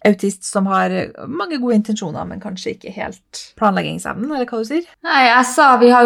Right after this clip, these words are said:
Speaker 2: jo veldig god planleggingsevne. Vi har jo planlagt denne podcasten opp og ned og i mente. Det er jo gjennomføringsevnen som er problemet.
Speaker 1: <laughs> Ja, altså det er godt over et år siden jeg laget en liste over førti episoder, som er sånn halvveis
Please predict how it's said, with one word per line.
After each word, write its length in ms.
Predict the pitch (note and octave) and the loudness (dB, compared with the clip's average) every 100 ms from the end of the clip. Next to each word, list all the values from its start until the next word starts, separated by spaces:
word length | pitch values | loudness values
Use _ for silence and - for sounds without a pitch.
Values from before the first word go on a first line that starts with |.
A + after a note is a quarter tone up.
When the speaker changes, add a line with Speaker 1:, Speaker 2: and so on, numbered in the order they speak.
| A#3 | 6
Speaker 2:
jo 80 | G#3 | 6
veldig 280 | A3 D4 F#4 | 4 4 0
god 180 | C4+ - - | 0 -2 -2
planleggingsevne. 1040 | D#3 G#3 F4+ F4 D4+ G#3 - D#3 D3+ D#3 D#3+ | 2 2 4 4 4 2 2 0 0 -2 0
Vi 80 | E3+ | 2
har 160 | G3 | 2
jo 120 | F3 D3+ - | 2 0 -2
planlagt 640 | F3 F#3+ D4+ D#4+ F3+ - | 2 4 4 4 2 2
denne 220 | D#3+ C#3+ D#3 | 0 0 0
podcasten 560 | E3+ - D3+ D3+ - | -4 -4 -6 -6 -8
opp 320 | D#3+ - _ D3 | -8 -8 _ -4
og 80 | D#3+ | -2
ned 160 | D#3 D3 | 0 0
og 140 | D3 | 2
i 60 | F3 | 2
mente. 380 | C4 A#3+ F#3 - - _ - | 0 2 0 0 -6 _ -2
Det 140 | G3+ | 2
er 80 | F#3+ | 4
jo 80 | F#3 | 6
gjennomføringsevnen 1000 | A#3 E4 F4+ G#3+ E3 A#2+ D3 D3+ E3 G3 | 6 4 2 0 0 2 0 2 4 4
som 180 | F#3+ F#3 | 4 4
er 80 | D#3+ | 2
problemet. 720 | E3 F#3 C4+ A#3+ D3 G#3 - | 0 2 2 2 -2 -8 -10
Speaker 1:
<laughs> 140 | - E3 | -2 0
Ja, 160 | D#3+ - _ - | 0 -2 _ -10
altså 180 | - C4+ | -6 -2
det 80 | B3+ | 0
er 100 | A3+ | 0
godt 140 | A3 | -2
over 120 | - A3+ | -2 -4
et 120 | - | -2
år 180 | G3+ A3 | -4 -4
siden 180 | F#3+ | -4
jeg 160 | E3 F#3 | -2 -2
laget 180 | F3+ F3 | -4 -4
en 60 | |
liste 320 | F#3+ - - - | -6 -8 -8 -6
over 320 | F3+ E3 F3+ | -4 -6 -8
førti 640 | - F#3 - _ - - A3 _ - | -8 -8 -10 _ -8 -6 -6 _ -8
episoder, 640 | G3 G3+ G#3+ G3+ F#3 C#4 | -8 -6 -8 -2 0 0
som 200 | C4+ A3 | 0 -4
er 120 | G#3 | -2
sånn 140 | G#3 G3 | -4 -4
halvveis 420 | G#3 G3+ E3+ | -4 -4 -6